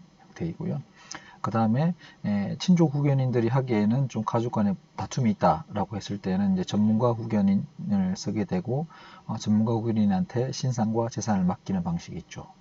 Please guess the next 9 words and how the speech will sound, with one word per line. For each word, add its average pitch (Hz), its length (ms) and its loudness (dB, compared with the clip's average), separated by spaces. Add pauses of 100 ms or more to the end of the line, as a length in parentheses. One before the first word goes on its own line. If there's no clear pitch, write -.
(100)
일과 127 440 0
이는 107 540 2 (320)
신상관리와 120 840 4
재산관리를 107 840 -2
동일인이 123 420 4
수행하는 85 400 -2
그런 90 200 -4
구조입니다. - 920 -12 (600)
그런데 120 380 0